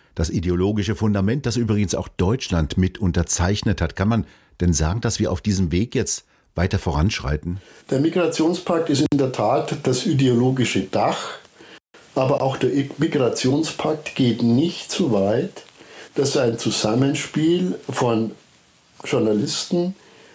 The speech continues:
Speaker 2: von staatlich finanzierten N G Os und von Parlamentariern fordert. Das ist eine typisch deutsche Überspitzung. Ich kenne auch keinen Fall, in dem das so,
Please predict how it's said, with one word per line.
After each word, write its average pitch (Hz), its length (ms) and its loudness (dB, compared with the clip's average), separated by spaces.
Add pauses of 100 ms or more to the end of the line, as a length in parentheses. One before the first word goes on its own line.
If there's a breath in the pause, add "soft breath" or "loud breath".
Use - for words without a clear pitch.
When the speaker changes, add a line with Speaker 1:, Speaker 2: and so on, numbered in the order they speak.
(120 loud breath)
Speaker 2:
von 107 360 0 (240)
staatlich 127 520 -2
finanzierten 120 680 0
N 123 220 2
G 127 240 2
Os 135 580 0 (920 loud breath)
und 135 300 2
von 123 220 -2 (180)
Parlamentariern 101 960 0
fordert. 92 560 -2
Das 123 160 0
ist 156 160 0
eine 113 240 0
typisch 151 380 -2
deutsche 117 400 0
Überspitzung. 131 1120 -2 (600 loud breath)
Ich 135 280 -2
kenne - 260 0
auch 123 200 -2
keinen 131 400 2
Fall, 185 300 0
in 117 180 2
dem 113 240 2
das 104 220 0
so, 147 300 0